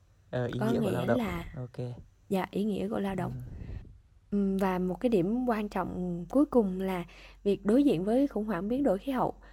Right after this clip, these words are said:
Speaker 2: không phải là một cái trận chiến ngắn hạn, nhưng mà là một quá trình lâu dài và đòi hỏi chúng ta phải cùng với nhau, cùng nhau thực hiện và cùng hiệp hành với nhau.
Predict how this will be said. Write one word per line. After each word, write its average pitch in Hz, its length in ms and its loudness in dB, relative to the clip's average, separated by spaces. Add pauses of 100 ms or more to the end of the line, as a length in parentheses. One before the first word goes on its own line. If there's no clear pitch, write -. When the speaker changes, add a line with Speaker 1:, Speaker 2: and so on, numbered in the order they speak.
(240)
Speaker 2:
không 226 220 -2
phải 196 220 0
là 240 160 0
một 185 240 -2
cái 269 120 2
trận 190 260 0
chiến 247 280 0
ngắn 285 200 0
hạn, 180 220 0 (460)
nhưng 247 300 4
mà 202 100 4
là 185 120 -2
một 185 260 -2
quá 233 200 2
trình 196 220 2
lâu 233 160 4
dài 190 340 2 (280)
và 185 100 -2
đòi 175 160 0
hỏi 170 180 -2 (160)
chúng 262 220 -4
ta 208 160 0
phải 196 240 -2 (160)
cùng 180 260 2
với 226 140 0
nhau, 220 260 2 (680)
cùng 185 200 2
nhau 214 160 2
thực 208 200 -4
hiện 226 160 2 (100)
và 180 100 0 (100)
cùng 196 180 4
hiệp 185 180 0
hành 180 200 -2
với 220 100 0
nhau. 220 200 -2